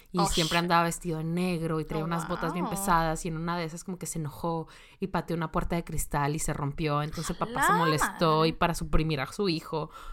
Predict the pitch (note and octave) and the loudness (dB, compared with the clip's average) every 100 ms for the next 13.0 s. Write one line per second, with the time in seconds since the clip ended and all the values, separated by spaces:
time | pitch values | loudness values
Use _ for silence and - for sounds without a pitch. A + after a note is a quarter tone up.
0 | - - E3 D#3 C#3+ D#3 B2+ C3+ - - | -8 -6 -2 -2 4 4 4 -2 -6 -6
1 | C3+ D3+ E3 E3 D#3 - - - - - | -6 -4 -4 -2 -4 -8 -18 -20 -16 -4
2 | C4+ E4+ G#4+ G#4 - - E3 D#3+ D#3 D3+ | -2 2 2 2 -4 -6 -2 2 2 0
3 | A2+ - B3 B3+ B3 A#3+ C#4 D#4 D4 A#3+ | -6 -6 0 6 6 6 2 0 2 0
4 | C4 C4+ A#3 G3 F3 - E3 G#3 D#3+ C#3+ | 0 -4 -4 -6 -8 -4 0 2 0 0
5 | D3 - - - - - - - - F#3 | -2 -6 -10 -16 -20 -20 -18 -14 -4 0
6 | F#3 G3+ G#3+ A3 G#3 G3 G3 E3+ F3+ F3 | 4 6 6 4 2 0 0 0 -2 -2
7 | F3 - D#3+ D#3+ E3 E3 E3 E3+ B3+ D#4 | -6 -10 -10 -10 -12 -12 -12 -4 2 4
8 | A4 G4+ D#4+ E4 A3+ G3+ A#3+ A#3+ C4+ C4 | 4 4 2 0 -2 -2 -2 -4 -4 -6
9 | A#3+ B3+ A#3+ A#3+ C4+ D#4 C4+ C4 A#3 G#3+ | -6 -6 -2 -2 -2 -4 -6 -6 -4 -2
10 | A3+ B3+ A#3 G#3+ A#3+ A3+ G3+ G#3+ G#3+ G#3+ | -2 -2 -4 -2 -2 -2 -4 -6 -6 -6
11 | G3+ E3 F3 A3 G#3+ G3+ G3+ A3+ G#3+ G3 | -4 -4 -6 -6 -2 -2 -2 -4 -4 -4
12 | G3+ G3 F#3+ F#3+ E3 D3+ G3 G#3 F#3 | -6 -6 -8 -8 -8 -10 -12 -14 -16